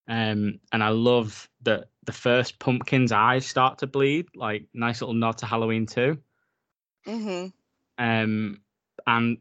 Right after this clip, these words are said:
Speaker 1: honestly, it's one of my favorite opening credits in any of the Halloween movies, next to the original.
Speaker 2: Wow.
Speaker 1: And
Speaker 2: Yeah, I,
Speaker 1: Halloween
Speaker 2: I guess I could see
Speaker 1: two
Speaker 2: that
Speaker 1: and
Speaker 2: for
Speaker 1: Halloween
Speaker 2: sure.
Speaker 1: four as well.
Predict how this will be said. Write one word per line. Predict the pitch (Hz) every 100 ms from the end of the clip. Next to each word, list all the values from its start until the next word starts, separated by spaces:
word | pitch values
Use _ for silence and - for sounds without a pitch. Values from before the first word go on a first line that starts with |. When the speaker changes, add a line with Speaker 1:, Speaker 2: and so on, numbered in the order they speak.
| _
Speaker 1:
honestly, | 139 147 139 120 107
it's | - - - - -
one | 123 135
of | 131
my | 127 123
favorite | 120 - 120 127 110 104 - _
opening | 110 107 117 107
credits | 113 104 95 -
in | 104 -
any | 110 110
of | 104
the |
Halloween | 110 107 104 104 104
movies, | 104 104 104 101 -
next | 117 - -
to | 110
the | 107
original. | 104 107 104 110 107 101 _ _ _ _
Speaker 2:
Wow. | 185 156 160 180 254 214 160 165 196 -
Speaker 1:
And | 208
Speaker 2:
Yeah, | 269
I, |
Speaker 1:
Halloween | - - - -
Speaker 2:
I | 440
guess | 494 -
I |
could | 143 135
see | 139
Speaker 1:
two | 156
Speaker 2:
that | 131
Speaker 1:
and | 120
Speaker 2:
for |
Speaker 1:
Halloween | 123 117 117 117
Speaker 2:
sure. | - 117
Speaker 1:
four | 113 107
as | 101
well. | 107 104